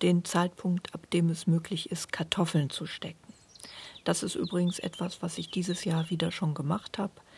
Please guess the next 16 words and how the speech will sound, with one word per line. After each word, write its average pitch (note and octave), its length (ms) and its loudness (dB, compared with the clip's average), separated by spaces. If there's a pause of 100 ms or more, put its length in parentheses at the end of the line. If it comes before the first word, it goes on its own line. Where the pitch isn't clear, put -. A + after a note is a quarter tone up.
(540)
Ich - 200 2
keime G3 400 6
also E3+ 240 4
seit D#3+ 260 2
circa F#3 400 -2
zwei, E3+ 260 2
drei E3+ 320 -2
Wochen E3+ 420 0
Kartoffeln G#3 600 -2
vor. A#3 460 -2 (960)
Diese F3+ 200 2
Vorkeimung, F#3 720 2
die F3 100 -4
verfrüht - 640 -4
die - 140 -2
Ernte, G#3+ 360 -2